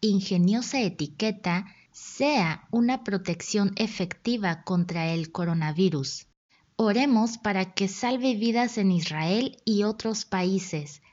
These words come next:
ya que la nación pone a disposición del mundo otra innovación más. El versículo bíblico que nos ayudará a orar se encuentra en Génesis veintiocho, versículos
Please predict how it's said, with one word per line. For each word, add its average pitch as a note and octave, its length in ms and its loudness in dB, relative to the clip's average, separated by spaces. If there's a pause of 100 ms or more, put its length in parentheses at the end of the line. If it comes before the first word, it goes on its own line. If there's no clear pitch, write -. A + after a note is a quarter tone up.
(380)
ya G3+ 260 -4
que C4+ 120 0
la G#3+ 160 2
nación G3 520 -2
pone G3 260 2
a F#3 40 2
disposición E3 840 -2
del D#3+ 200 0
mundo A#3 500 2 (420)
otra G#3+ 580 0
innovación F#3 840 2
más. - 500 -4 (460)
El A#3 160 0
versículo D4+ 580 0
bíblico G3 540 2
que G3 80 0
nos F3 260 2
ayudará D#3 560 -2
a F#3 300 -2
orar A3 420 -2 (540)
se - 240 -4
encuentra C4 580 2
en G#3 100 4
Génesis B3+ 600 -2
veintiocho, F#3 960 0
versículos F3 960 -2